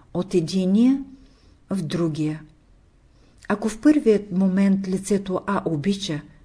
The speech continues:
във вторият момент обича лицето Б, значи любовта е минала от А в Б. Това показва, че на физическия свят двама души не могат едновременно да обичат,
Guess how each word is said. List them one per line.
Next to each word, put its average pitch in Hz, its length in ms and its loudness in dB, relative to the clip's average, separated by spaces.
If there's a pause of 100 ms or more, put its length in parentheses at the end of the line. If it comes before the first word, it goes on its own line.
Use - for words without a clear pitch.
във 160 120 -6
вторият 180 500 -4
момент 175 460 -2
обича 180 340 -4
лицето 175 460 -4
Б, 170 260 0 (1000)
значи 208 600 0
любовта 185 420 -2
е 247 120 2
минала 196 540 0
от 190 280 -4
А 196 260 -6 (340)
в 208 160 -4
Б. 185 300 0 (1400)
Това 170 240 -4
показва, 190 760 -6 (580)
че 185 140 -2
на 170 140 0
физическия 214 800 -6
свят 185 500 -4
двама 175 440 -2
души 196 340 -2
не 185 140 0
могат 175 480 0
едновременно 226 680 2
да 190 120 2
обичат, 175 680 -2